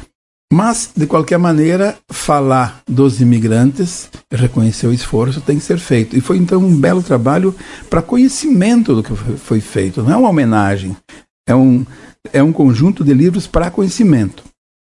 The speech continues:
E teve um lançamento, quarta-feira passada, aqui em Serafina, uma cerimônia breve, pequena, por quê?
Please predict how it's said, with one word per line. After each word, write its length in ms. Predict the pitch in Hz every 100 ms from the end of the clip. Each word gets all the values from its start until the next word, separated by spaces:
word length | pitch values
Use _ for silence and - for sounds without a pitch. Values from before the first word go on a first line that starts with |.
| _ _ _ - - -
E 60 | 170
teve 280 | - 135 123
um 120 | 117
lançamento, 680 | 110 120 147 135 120 156 -
quarta-feira 600 | 98 92 101 - 107 107
passada, 540 | - 135 - 113 143
aqui 140 | 113 104
em 40 |
Serafina, 640 | - 104 92 - 135 165 151 _ _ _ _ -
uma 60 | -
cerimônia 560 | - 98 95 101 127
breve, 480 | 139 120 113 143 123
pequena, 500 | - - 120 123 147
por 200 | 120 113
quê? 260 | - 98